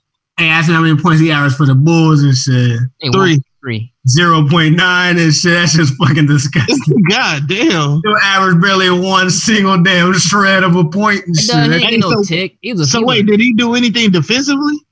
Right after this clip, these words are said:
Speaker 2: No.
Speaker 3: during that time? Like,
Speaker 2: Bro, he
Speaker 1: Uh,
Speaker 2: was a,
Speaker 1: what,
Speaker 2: he was a
Speaker 1: he
Speaker 2: locker
Speaker 1: averaged
Speaker 2: room player.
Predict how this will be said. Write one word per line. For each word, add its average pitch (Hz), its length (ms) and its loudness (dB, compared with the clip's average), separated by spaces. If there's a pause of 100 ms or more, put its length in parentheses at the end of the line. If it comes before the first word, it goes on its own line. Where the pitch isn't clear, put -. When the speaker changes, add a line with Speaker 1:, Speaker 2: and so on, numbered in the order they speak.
(220)
Speaker 2:
No. 247 220 -2
Speaker 3:
during 247 200 0
that 247 140 -6 (180)
time? 294 200 -2
Like, 160 220 0
Speaker 2:
Bro, 262 120 0
he 196 80 0
Speaker 1:
Uh, 151 200 0
Speaker 2:
was 147 80 0
a, 156 40 0
Speaker 1:
what, 175 140 0
Speaker 2:
he 185 120 -2
was 226 160 -4
a 160 60 -4
Speaker 1:
he 147 80 0
Speaker 2:
locker 180 200 0
Speaker 1:
averaged 165 140 2
Speaker 2:
room 160 200 -6
player. 131 420 -4